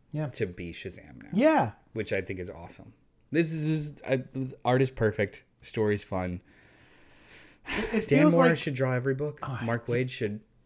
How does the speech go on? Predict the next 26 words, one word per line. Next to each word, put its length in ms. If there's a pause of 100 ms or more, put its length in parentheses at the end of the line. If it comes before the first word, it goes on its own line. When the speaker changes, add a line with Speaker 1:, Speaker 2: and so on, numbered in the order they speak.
(240)
Speaker 1:
Right. 160
Speaker 2:
write 240
and 180
or 140
consult 580 (120)
on 80
Speaker 1:
Yeah. 160
<laughs> 40
Speaker 2:
every 440
comic 320
book. 160 (200)
Speaker 1:
Um, 440 (500)
it 160
has 240
a 80
very 460
classic 1040 (1300)
tone, 600 (340)
Speaker 2:
Yeah. 180
Speaker 1:
but 200
modern 500
sensibilities. 840 (680)
If, 280
Speaker 2:
Yeah. 220
Speaker 1:
yeah. 20 (220)
The, 180